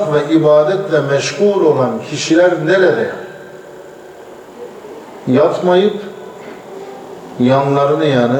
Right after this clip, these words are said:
yataktan uzaklaştırıp gece kalkıp da "Benim için, Allah için ibadet eden kişiler nerede?" diyor, bir çağırıcı çağırır.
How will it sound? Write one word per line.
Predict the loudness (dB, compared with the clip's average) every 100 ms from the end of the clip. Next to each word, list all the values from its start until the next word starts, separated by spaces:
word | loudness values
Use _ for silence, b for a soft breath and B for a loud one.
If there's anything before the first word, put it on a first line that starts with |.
| 0
yataktan | 2 2 2 0 0 2
uzaklaştırıp | 2 0 0 2 0 2 0 0 -2 -10 -14 B B B B 0
gece | 0 2 2
kalkıp | 2 2 2 -2 2
da | 2 2 -2 0
"Benim | 0 2 2
için, | 2 0 2
Allah | 2 2 2
için | 2 0 0
ibadet | 0 2 4 4 4
eden | 2 0
kişiler | -2 0 4 4 4
nerede?" | 2 4 4 4
diyor, | 4 4
bir | 2
çağırıcı | 2 4 2 0 -2
çağırır. | 2 2 2